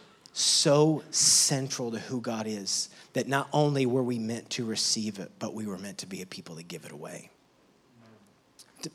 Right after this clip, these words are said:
meant to be a people who give it. And to not give it away is to resi-,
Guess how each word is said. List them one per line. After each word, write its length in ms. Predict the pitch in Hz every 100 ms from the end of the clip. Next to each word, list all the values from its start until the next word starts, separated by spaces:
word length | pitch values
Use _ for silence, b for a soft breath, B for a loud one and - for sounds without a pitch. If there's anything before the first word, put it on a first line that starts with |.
| -
meant 200 | 135 -
to 80 | 139
be 160 | 123
a 40 | 110
people 400 | - 117 117 107
who 260 | 117 101 - 107
give 160 | 113 202
it. 120 | - -
And 180 | 135 -
to 100 | 123
not 360 | 127 143 -
give 160 | 147 131
it 60 |
away 380 | 120 107 101 95 - B B B
is 200 | 135 -
to 100 | 143
resi-, 440 | 120 120 110 127